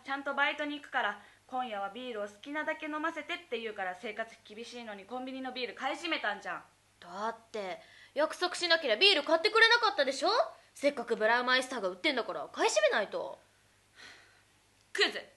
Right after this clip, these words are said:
Speaker 2: は？
Speaker 1: クズって言ったのよ、このクズ。生ゴミ、ろくでなし、ピンチケ。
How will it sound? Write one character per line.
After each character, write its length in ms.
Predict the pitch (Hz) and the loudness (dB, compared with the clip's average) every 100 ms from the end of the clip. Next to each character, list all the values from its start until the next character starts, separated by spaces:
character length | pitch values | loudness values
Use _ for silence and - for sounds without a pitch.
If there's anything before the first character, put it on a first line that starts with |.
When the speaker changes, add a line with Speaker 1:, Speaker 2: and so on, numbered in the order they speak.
| _ _ | _ _
Speaker 2:
は？ 280 | - 339 - _ _ _ | -2 -2 -4 _ _ _
Speaker 1:
ク 100 | - | 4
ズ 60 | 466 392 | 6 6
っ 40 | 370 | 2
て 60 | |
言 80 | 185 | -10
っ 20 | |
た 100 | 208 | -10
の 80 | 208 | -10
よ、 120 | 175 | -10
こ 80 | - | -8
の 100 | 233 | -6
ク 160 | - 370 | 0 0
ズ。 140 | 202 - - - | 0 -8 -14 -4
生 300 | 262 311 277 | 2 6 6
ゴ 120 | 262 | 6
ミ、 140 | 202 - | 0 -2
ろ 140 | - | 0
く 140 | 262 339 | 2 4
で 100 | 302 | 6
な 140 | 269 | 4
し、 140 | 254 381 | 0 -2
ピ 340 | - 415 403 | 10 10 10
ン 20 | |
チ 140 | 381 - | 4 0
ケ。 240 | 262 - | 0 0